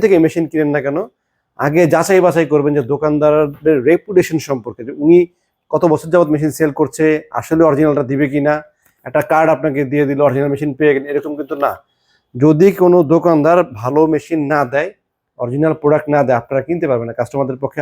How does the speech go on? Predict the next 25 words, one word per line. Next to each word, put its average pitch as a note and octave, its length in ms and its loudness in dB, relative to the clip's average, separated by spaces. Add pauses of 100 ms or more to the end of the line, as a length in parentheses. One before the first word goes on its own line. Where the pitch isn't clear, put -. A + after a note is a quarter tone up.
আসলে D#3+ 240 -2 (120)
খুব D3 120 0 (140)
টাফ, A#2+ 160 2 (120)
খুব C#3 100 -4 (100)
কঠিন, C#3 220 0 (100)
কারণ B2 160 0 (720)
চায়নার D3+ 280 2
থেকে F3+ 140 -2 (100)
এমনভাবে F3 420 2 (320)
হান্ড্রেড D#3+ 360 -2
পার্সেন্ট E3 480 0
মাস্টার C#3 340 -2
কপি D3+ 240 -4
মেশিনগুলো D3+ 400 0
চলে D#3+ 180 2
আসছে - 200 -8
বাজারে, C3+ 320 2 (600)
বোঝাই E3 420 4
যায় F3 180 2
না F3 120 2
যে D3+ 140 -2
এটা D3+ 120 4 (180)
কপি D3 340 -2
না D3 80 2 (600)
ডুপ্লিকেট, C3 380 -2